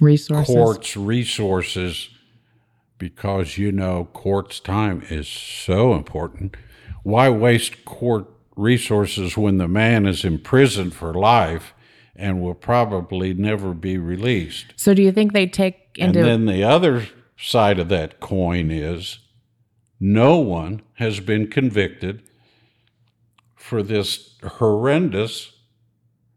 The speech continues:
Speaker 2: murder and rape.
Speaker 1: So do you think they take into account, do you think they ask, Luke is the son, the four-year-old little boy who witnessed his mom's rape and murder, do you think they asked the family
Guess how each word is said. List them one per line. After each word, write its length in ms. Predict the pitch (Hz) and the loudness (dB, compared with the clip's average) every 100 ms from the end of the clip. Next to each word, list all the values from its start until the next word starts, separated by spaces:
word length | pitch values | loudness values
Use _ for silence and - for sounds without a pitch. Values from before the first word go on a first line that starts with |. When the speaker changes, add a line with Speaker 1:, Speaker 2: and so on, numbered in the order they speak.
| _ _ _ _ | _ _ _ _
Speaker 2:
murder 460 | 101 117 127 139 139 | 0 4 4 4 2
and 200 | 139 143 | 0 2
rape. 420 | 220 185 - - - 175 | 0 -2 -8 -18 -4 -4
Speaker 1:
So 180 | - 202 | 4 4
do 80 | 180 | 6
you 80 | |
think 180 | 175 185 | 4 2
they 140 | 175 160 | 0 0
take 240 | 175 175 | -2 -2
into 240 | 160 156 | -2 0
account, 340 | 156 - 156 - | -2 -2 -4 -2
do 40 | |
you 40 | 156 | 0
think 160 | 165 | 0
they 160 | 156 151 | 0 0
ask, 480 | 147 147 143 - _ - | 0 0 -4 -8 _ -8
Luke 380 | 180 180 170 - | 0 4 4 2
is 160 | 139 139 | -4 -2
the 100 | 147 | -6
son, 300 | - 147 143 | -4 -2 -2
the 120 | 139 | -2
four-year-old 440 | - 151 147 147 | -2 -2 -2 -2
little 140 | 151 143 | -2 -2
boy 280 | 147 139 | -2 -2
who 120 | 139 139 | 0 -2
witnessed 340 | 143 127 - | -2 -4 -6
his 160 | 139 135 | -8 -4
mom's 400 | 143 131 139 - | -2 0 -2 -4
rape 220 | 139 135 | -4 -2
and 100 | 135 | -2
murder, 320 | 135 139 139 | -2 -2 -4
do 80 | 143 | -4
you 60 | 143 | -2
think 240 | 143 139 | -2 -2
they 120 | 143 | 0
asked 380 | 139 139 135 - | 0 0 -2 -4
the 80 | 143 | -6
family 640 | - 143 143 147 156 165 | -2 0 2 2 2 0